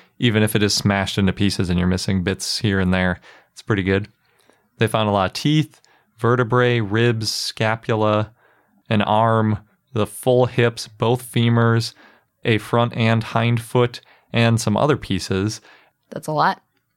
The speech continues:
Speaker 1: Yeah, and it makes it, quote, "the most complete individual sauropod dinosaur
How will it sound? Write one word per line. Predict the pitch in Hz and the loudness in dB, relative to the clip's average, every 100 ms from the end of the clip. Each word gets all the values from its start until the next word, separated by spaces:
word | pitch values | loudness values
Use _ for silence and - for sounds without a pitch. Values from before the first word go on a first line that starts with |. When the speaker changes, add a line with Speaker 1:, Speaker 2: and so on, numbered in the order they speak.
| _ | _
Speaker 1:
Yeah, | - 127 127 85 98 | -2 0 0 -2 -6
and | - 113 | -2 2
it | 110 - | 0 0
makes | 110 117 - | -2 -2 -2
it, | 104 - | -4 -6
quote, | - 123 113 - _ - _ _ | -2 0 0 -2 _ -20 _ _
"the | 117 | 0
most | 104 117 139 - | 2 2 2 -2
complete | - 120 107 - 160 - | -2 -2 0 0 0 0
individual | 131 143 123 123 120 | 0 2 2 2 0
sauropod | 107 135 131 - 104 92 | 0 0 0 0 -2 -2
dinosaur | 92 92 95 - 98 92 | -2 -2 -2 -2 -2 -2